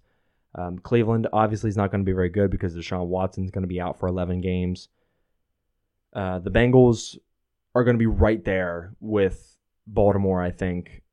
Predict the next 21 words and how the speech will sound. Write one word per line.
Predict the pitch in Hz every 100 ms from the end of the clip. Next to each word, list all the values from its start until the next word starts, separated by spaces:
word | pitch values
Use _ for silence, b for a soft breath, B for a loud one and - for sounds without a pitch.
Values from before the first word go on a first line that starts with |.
| _ -
Uh, | 92 90
but | 98
I, | 92 95
I'm | 113
gonna | 104
give | 104 123
the | 117 117
edge | 104 -
to | 104
Baltimore | 104 101 101 98 95 92
because | 90 - 95 85 _
they've | 98 98 95 92 110
got | 104
a, | 101 _ _ -
they, | 110
they | 95 120
were | 139
the | 123
number | 117 117 120
one | 113 104
seed | - 113 101 95